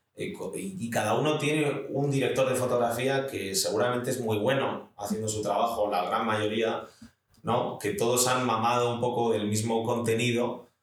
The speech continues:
y de las mismas referencias, y al final, pues, todo técnicamente es muy bueno y estéticamente es muy agradable,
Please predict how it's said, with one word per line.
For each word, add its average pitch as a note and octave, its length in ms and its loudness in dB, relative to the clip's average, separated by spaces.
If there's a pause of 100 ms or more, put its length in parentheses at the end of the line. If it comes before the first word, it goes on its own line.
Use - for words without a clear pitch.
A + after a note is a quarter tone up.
(160)
y G#2+ 120 -4
de G#2 100 2
las F#2+ 120 0
mismas A2 280 2
referencias, - 1000 0 (300)
y G#2 80 -4
al G2 100 0
final, B2+ 760 -2
pues, - 400 -6 (120)
todo C#3 440 0
técnicamente A#2+ 920 0
es A2+ 120 -2
muy A#2+ 100 2
bueno B2+ 400 2
y G#2 40 0
estéticamente A2 640 0
es A#2 60 -2
muy B2 100 0
agradable, - 680 0